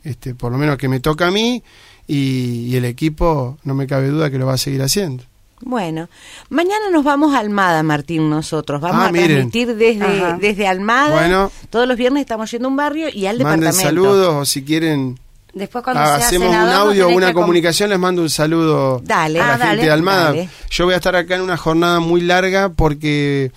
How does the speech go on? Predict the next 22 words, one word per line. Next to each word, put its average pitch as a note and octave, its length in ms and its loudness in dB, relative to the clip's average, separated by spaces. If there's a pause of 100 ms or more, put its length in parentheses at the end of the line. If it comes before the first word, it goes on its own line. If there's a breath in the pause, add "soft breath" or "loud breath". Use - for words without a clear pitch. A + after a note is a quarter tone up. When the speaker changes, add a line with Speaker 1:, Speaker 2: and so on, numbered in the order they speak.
(420 loud breath)
Speaker 1:
recibimos D#3 600 2
la E3 120 2
visita E3 440 0
de E3 100 4
nuestro D3+ 320 0
candidato D3 440 0
a D3 60 4
gobernador, C3+ 680 0
Speaker 3:
Ajá. B2+ 80 0
Speaker 1:
Adán C#3 240 4
Bal, E3+ 360 4 (360 soft breath)
va C#3+ 60 -2
a - 20 -2
estar C#3+ 200 -4
en C#3+ 100 -2
Gualeguaychú C3 460 -2
desde D3+ 200 0
las C3 140 0
diez D3+ 220 2
de D3+ 80 4
la D3+ 100 2
mañana, F3+ 580 2